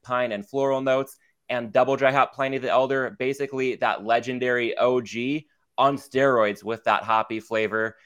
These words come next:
Russian River canned its latest batch recently and delivered it to my doorstep. So I gotta say, it is a great day to be alive.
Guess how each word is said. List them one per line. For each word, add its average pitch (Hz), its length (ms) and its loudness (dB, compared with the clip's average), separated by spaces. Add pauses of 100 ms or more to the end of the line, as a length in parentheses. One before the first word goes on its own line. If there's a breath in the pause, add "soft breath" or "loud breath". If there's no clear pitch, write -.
(220 soft breath)
Russian 127 340 -4
River 117 500 -4 (120)
canned 127 260 -4
its 110 200 -10
latest 120 260 -4
batch 117 240 0
recently 117 540 -6
and 107 200 -6
delivered 117 360 0
it 113 120 -2
to 123 100 -10
my 110 140 0
doorstep. 107 540 -2
So 117 100 -2
I 113 60 4
gotta 113 240 0
say, 107 180 -8
it 107 100 -6
is 107 140 -6
a 101 80 -4
great 120 400 -2
day 120 200 2
to 113 80 -2
be 113 140 0
alive. 107 420 4